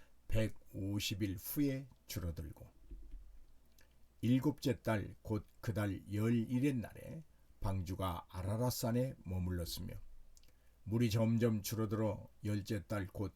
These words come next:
그 달 초하루 날에 산들의 봉우리가 보였더라. 사십 일을 지나서 노아가 그 방주에 있는 창문을 열고 까마귀를 내놓음에,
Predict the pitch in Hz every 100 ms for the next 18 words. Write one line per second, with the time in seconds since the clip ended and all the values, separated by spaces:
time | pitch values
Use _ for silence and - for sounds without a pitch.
0 | - 101 98 98 - - 139 113 123 135
1 | 131 - - 156 - - - - - -
2 | 107 101 90 - 90 107 - 107 131 127
3 | 113 120 131 139 - - 90 - - 95
4 | - - - - - - - - - -
5 | - - - - - - 131 151 170 160
6 | 175 131 104 - 123 143 165 - 110 107
7 | 107 104 98 107 95 98 98 101 92 98
8 | 95 92 - - - 143 147 147 147 143
9 | - 85 80 76 82 123 185 - - -
10 | - - - - - - - - - -
11 | 139 135 139 139 151 151 - 113 120 123
12 | 107 104 95 107